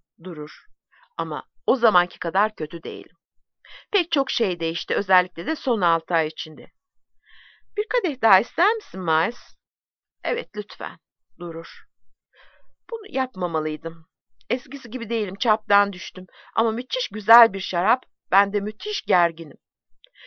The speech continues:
Mary Lee kadehlerini doldururken konuşuyor. "Ben de gerginim bebeğim.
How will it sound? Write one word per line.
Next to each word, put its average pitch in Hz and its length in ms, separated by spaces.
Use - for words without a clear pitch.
Mary 349 260
Lee 359 180
kadehlerini 208 580
doldururken 190 640
konuşuyor. - 640
"Ben 320 220
de 240 80
gerginim 156 600
bebeğim. 165 480